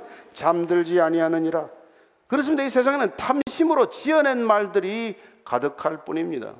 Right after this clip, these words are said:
어디에 진리의 말씀이 있겠습니까? 성경 이외에 어디에 저와 여러분들을 사망에서 생명으로 옮겨놓는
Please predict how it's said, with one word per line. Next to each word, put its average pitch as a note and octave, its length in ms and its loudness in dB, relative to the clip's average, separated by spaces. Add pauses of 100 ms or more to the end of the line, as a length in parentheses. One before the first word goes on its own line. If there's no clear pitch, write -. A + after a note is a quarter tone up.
(1080)
어디에 B3+ 360 2
진리의 C#4+ 440 2
말씀이 E3+ 460 -2
있겠습니까? A#2 560 -10 (480)
성경 C4+ 460 0
이외에 C4 180 2
어디에 A3+ 680 2 (280)
저와 A#3 260 6
여러분들을 A3 380 2
사망에서 G#3 500 0
생명으로 G3+ 500 -2
옮겨놓는 F#3+ 840 0